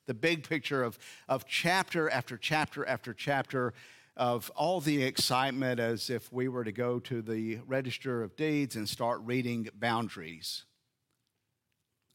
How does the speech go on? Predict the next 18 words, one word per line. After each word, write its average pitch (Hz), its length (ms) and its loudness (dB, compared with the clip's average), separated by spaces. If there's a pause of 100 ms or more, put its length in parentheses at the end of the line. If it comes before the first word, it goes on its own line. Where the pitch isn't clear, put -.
(360)
God 110 560 2 (220)
is 104 480 -4 (180)
faithful. 85 760 -10 (1120)
God 123 240 4
has 95 280 -8 (140)
done 131 380 2
what 110 160 -2
he 104 120 -6
said 104 360 -4
he's 98 160 -8
going 92 320 -12
to 92 100 -14
do. 80 280 -16 (1120)
God 117 340 2
promised 147 720 0
them 120 400 0 (100)
this 110 320 -6
land, 85 600 -8